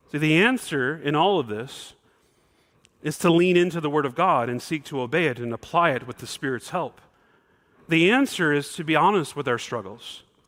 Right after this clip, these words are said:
to be obedient to God's Word, and to seek out help from others to help us grow. It's sanctification that we should desire in those moments.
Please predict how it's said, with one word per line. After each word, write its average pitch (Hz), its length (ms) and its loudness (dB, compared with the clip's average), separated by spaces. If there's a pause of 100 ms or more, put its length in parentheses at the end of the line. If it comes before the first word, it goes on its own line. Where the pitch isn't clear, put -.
(220)
to 151 80 -12
be 151 120 -2
obedient 120 320 -4
to 117 80 -10
God's 104 260 -8
Word, 107 280 -14 (580)
and 160 160 0
to 165 140 -6
seek - 560 -4 (220)
out 185 340 0
help - 360 -4
from 165 200 -2
others 156 260 0
to - 80 -16
help 139 160 -8
us 131 140 -10
grow. 151 360 -4 (360)
It's 170 260 -2
sanctification 214 1200 -2 (680)
that 143 140 -8
we 135 140 -6
should 131 180 -10
desire 113 320 -8
in 98 80 -12
those 98 160 -16
moments. 98 400 -20